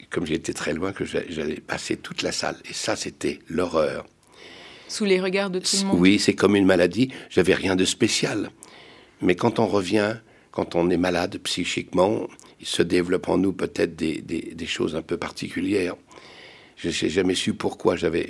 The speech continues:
Speaker 1: j'étais atteint de ce mal, que l'on me regardait toujours. C'est, je crois que quand on a perdu, comme je l'avais perdu un, pendant un certain temps, ma dignité, c'est, c'est grave pour un être humain.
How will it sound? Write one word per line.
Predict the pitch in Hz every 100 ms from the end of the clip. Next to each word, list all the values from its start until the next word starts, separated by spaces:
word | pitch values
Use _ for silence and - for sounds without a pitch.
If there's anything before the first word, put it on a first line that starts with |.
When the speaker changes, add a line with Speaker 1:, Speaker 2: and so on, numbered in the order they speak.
| 80
Speaker 1:
j'étais | 78 82
atteint | 82 - 87
de | 78
ce | - 80
mal, | 78 87 87 - - - -
que | 80
l'on | 82
me | 73
regardait | 76 73 71 76
toujours. | - 80 82 95 - - - - - - - - _ - -
C'est, | - - 90
je | 82
crois | - 98 110
que | 82
quand | - 87
on | 87
a | 85
perdu, | 85 82 92 90 - - - -
comme | -
je | -
l'avais | 87 87
perdu | 90 87 82 87
un, | 82 - - -
pendant | - 87
un | 78
certain | - - 87
temps, | - 98
ma | 85
dignité, | 78 82 78 - 110 - - - - - - _ -
c'est, | - 90 - - - 90 98 87 82 87 - - _
c'est | - 87
grave | 98 110 90 85
pour | - 76
un | 78
être | 76 -
humain. | 73 73